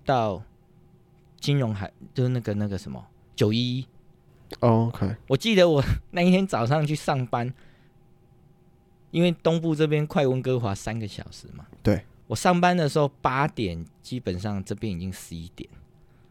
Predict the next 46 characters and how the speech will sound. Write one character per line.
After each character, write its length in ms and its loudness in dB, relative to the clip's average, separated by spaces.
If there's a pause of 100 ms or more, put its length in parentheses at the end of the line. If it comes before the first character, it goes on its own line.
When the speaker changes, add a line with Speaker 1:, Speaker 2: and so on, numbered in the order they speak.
(540)
Speaker 1:
那， 160 -2
那 220 -2
飞 200 2
机 160 -4
早 160 -6
就 160 -2 (320)
撞 220 -2
了。 180 -8 (380)
Speaker 2:
已 100 -2
经 140 4
出 160 4
事 200 2
了。 60 -4
Speaker 1:
已 60 -2
经 180 0
出 160 -6
事 220 -8
了。 80 -10
我 100 -4
那 140 4
时 80 2
候 100 6 (300)
我 100 0
不 120 0
知 100 0
道 160 4 (240)
飞 180 -4
机 200 -2
撞 340 0
了， 140 -8
我 160 2
以 100 2
为 100 6
是 240 -2 (720)
那 180 -4
种 300 -4
摩 180 -2
天 200 -2
大 180 -2
楼 160 -2
失 300 -8
火。 180 -8
我 160 -6
想 180 -4
说， 180 -2
哇， 200 -2